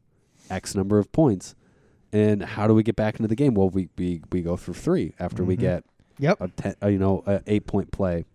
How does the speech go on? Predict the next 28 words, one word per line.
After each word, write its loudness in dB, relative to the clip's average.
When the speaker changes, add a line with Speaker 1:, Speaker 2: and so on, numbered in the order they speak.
Speaker 1:
for 0
a 2
touchdown. -8
Now 4
we 6
have 2
three, 6
so 2
no 6
longer 8
is 8
it, 6
"Hey, 8
ten 0
points 4
is 0
the, 4
you 6
get 4
that 8
extra 6
point." 4
There's 6
a 6
way 4
for 0
you 6
to, 4